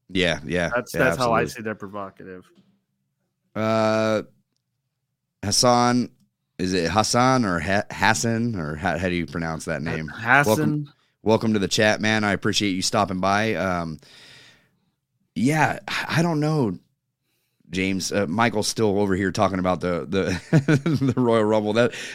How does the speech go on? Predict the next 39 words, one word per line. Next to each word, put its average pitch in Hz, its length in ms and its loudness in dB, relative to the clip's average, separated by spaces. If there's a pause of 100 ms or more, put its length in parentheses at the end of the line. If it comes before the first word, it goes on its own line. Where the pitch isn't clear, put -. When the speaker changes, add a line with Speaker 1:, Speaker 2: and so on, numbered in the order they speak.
Speaker 1:
must 123 220 4
have 101 320 4
struck - 340 2
a 85 60 -10
chord, 127 320 4
man. 104 260 2
See, 151 220 0
Michael, 185 380 2
you 208 80 0
should 214 180 0
have 196 60 0
been 220 120 4
on 214 100 0
the 208 60 2
show, - 260 0
brother. 202 260 2 (380)
Says, 131 220 2
"We 165 120 0
need 165 160 0
The 143 80 2
Rock 147 320 4
at 127 140 0
the 123 180 0
end 143 280 4
of 107 480 0
the 107 120 2
Royal 120 240 4
Rumble 117 360 2
after 107 260 0
Roman's 98 520 2
match." 78 400 -6
Yeah, 143 240 6 (720)
dude. 131 180 4
Speaker 2:
Well, 143 100 4
who? 185 340 4 (100)
Okay, 160 340 6
if 143 160 -4
you 151 120 0
have, 160 240 2